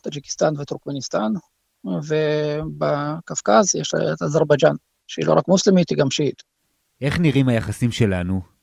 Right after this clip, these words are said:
Speaker 2: עם המדינות האלה?
Speaker 1: היחסים שלנו עם כל השש הם, הם יחסים יציבים, אך, אה, מפוספסים.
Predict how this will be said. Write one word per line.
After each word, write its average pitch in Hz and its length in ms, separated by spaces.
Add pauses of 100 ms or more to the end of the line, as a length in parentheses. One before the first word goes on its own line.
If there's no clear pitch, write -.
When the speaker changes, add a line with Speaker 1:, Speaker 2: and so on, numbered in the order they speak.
Speaker 2:
עם 98 160
המדינות 98 460
האלה? 95 240 (680)
Speaker 1:
היחסים 170 1200
שלנו 220 280
עם 190 300
כל 226 220
השש 196 560 (200)
הם, 175 240
הם 170 180 (260)
יחסים 175 440
יציבים, 175 600 (520)
אך, 180 340
אה, 180 240
מפוספסים. 175 720